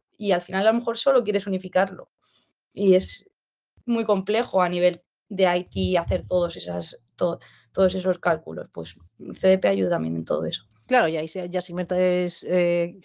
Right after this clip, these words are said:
Speaker 2: combinación de temas online y offla-, online y offline, es decir, tienda física, tal, también, eh, un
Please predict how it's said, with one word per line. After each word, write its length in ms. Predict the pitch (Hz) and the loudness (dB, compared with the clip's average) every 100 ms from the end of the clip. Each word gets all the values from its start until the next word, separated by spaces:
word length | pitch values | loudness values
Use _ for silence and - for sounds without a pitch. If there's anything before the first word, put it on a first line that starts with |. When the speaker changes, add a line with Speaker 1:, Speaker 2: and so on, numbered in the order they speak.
| _ | _
Speaker 2:
combinación 560 | 190 180 175 175 175 | -4 0 0 -2 -4
de 160 | 180 175 | -2 -2
temas 500 | 170 - 175 170 165 | -4 -6 -4 -4 -4
online 320 | 175 180 180 | -4 0 0
y 100 | 180 | 0
offla-, 520 | 180 _ 175 180 196 - | -4 _ -6 -2 -2 -4
online 480 | - 165 170 180 175 | -6 -4 0 0 -2
y 60 | |
offline, 400 | 175 175 196 233 - - - - | -4 -4 -6 -6 -12 -20 -20 -20
es 60 | |
decir, 200 | - 190 | -8 -6
tienda 200 | 180 175 | -2 -2
física, 540 | 165 220 220 196 180 175 | 0 -2 -2 -4 -6 -2
tal, 300 | 190 233 196 _ - - _ _ _ _ _ | 0 -2 -4 _ -20 -20 _ _ _ _ _
también, 720 | 160 156 160 160 165 160 170 | -4 -2 -2 -2 -6 -8 -14
eh, 60 | - | -16
un 260 | 110 - | -16 -18